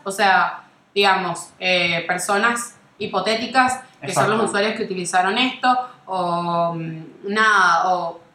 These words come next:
Speaker 1: quizás te, te, te inventas una persona,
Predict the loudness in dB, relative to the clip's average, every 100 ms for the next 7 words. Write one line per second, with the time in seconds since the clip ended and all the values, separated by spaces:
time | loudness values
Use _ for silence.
0 | _ -6 0 2 2 -2 -4 -4 -4 -2
1 | -2 -2 -2 -2 -2 -2 -2 -4 -4 -2
2 | 0 2 2 2 0